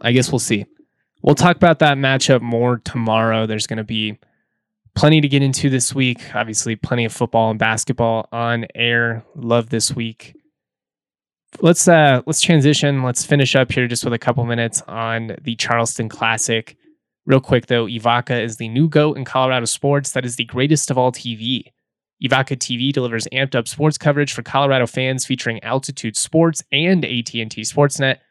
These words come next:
Get the most regional content for the lowest price for sports in Colorado.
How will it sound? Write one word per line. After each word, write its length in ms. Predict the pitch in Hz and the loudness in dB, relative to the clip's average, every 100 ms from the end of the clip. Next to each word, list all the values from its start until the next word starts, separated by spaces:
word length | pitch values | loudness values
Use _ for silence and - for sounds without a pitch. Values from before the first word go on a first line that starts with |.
| _ _ _ | _ _ _
Get 100 | 170 | -2
the 60 | 180 | 2
most 200 | 180 - | 0 0
regional 380 | 151 165 165 156 | -6 -2 -2 -2
content 520 | - 147 135 139 101 | 0 -2 0 -2 -2
for 60 | |
the 60 | 117 | -6
lowest 320 | 113 117 - | -2 -2 -4
price 280 | - 127 123 | -2 0 0
for 200 | - 165 | 0 0
sports 420 | 156 - 143 139 | 2 2 2 2
in 220 | - 143 143 | -2 -2 0
Colorado. 640 | 143 131 123 123 123 | 2 2 4 2 0